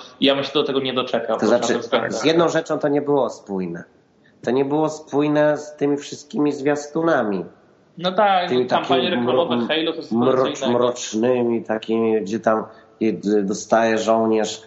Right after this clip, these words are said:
Speaker 2: od, tym, tym spikerem i widać jakieś przebijane, to krew tryska i oni tą go ratują.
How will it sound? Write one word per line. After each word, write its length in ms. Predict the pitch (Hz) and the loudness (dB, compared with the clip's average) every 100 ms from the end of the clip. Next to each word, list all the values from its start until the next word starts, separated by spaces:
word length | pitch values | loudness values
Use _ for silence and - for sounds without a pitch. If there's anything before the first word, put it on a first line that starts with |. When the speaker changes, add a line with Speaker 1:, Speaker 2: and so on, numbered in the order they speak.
| - - | -8 -2
Speaker 2:
od, 280 | 113 - 104 | 0 0 0
tym, 160 | 104 | 0
tym 140 | 101 104 | 0 -2
spikerem 760 | - 113 110 110 117 113 113 | -2 0 0 2 0 2 0
i 60 | 107 | 0
widać 260 | 113 113 104 | 0 0 0
jakieś 200 | 101 95 | -2 -4
przebijane, 720 | - 107 98 107 107 107 101 | -4 0 2 2 2 2 0
to 120 | 320 | -4
krew 340 | - 110 104 | -2 0 0
tryska 420 | - 110 107 - 107 | 0 0 0 0 2
i 20 | |
oni 140 | 107 | 2
tą 180 | 98 104 | 2 0
go 100 | 104 | 2
ratują. 640 | 110 - 110 113 110 107 | 2 0 2 2 2 2